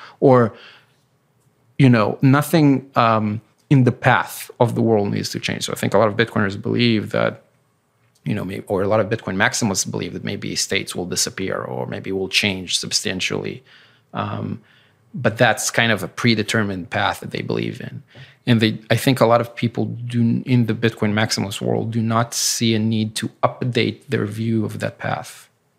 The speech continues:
So yes, there is a path and the world will change, but the path is predetermined. It's not gonna change based on what mere humans are doing. And I think that's wrong. You know, like, the world is changing, and that when, as the world changes, you need to update your views of how the future is gonna look like.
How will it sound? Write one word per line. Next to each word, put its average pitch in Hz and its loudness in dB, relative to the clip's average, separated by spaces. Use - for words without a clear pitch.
So - 0
yes, 123 2
there 120 2
is 127 4
a 113 0
path 101 0
and 110 -4
the - -4
world 113 0
will 107 -4
change, 110 0
but 95 -4
the 101 -2
path - 0
is 95 -4
predetermined. - -8
It's - -12
not 104 0
gonna 107 -2
change 104 -2
based 101 0
on 90 -4
what 113 2
mere 120 4
humans 110 2
are 113 -2
doing. - -2
And 117 2
I 110 4
think 117 -2
that's 110 -2
wrong. 143 0
You 120 -6
know, 113 -2
like, 117 -4
the 120 -2
world 123 2
is 127 2
changing, 117 0
and 117 -4
that - -6
when, 123 -2
as 127 4
the 127 4
world 117 0
changes, 120 0
you 110 0
need 113 2
to 131 -6
update - -4
your 113 -4
views 110 -2
of 107 -4
how 113 2
the 104 -4
future 151 2
is 104 2
gonna 110 -2
look 110 -6
like. - -8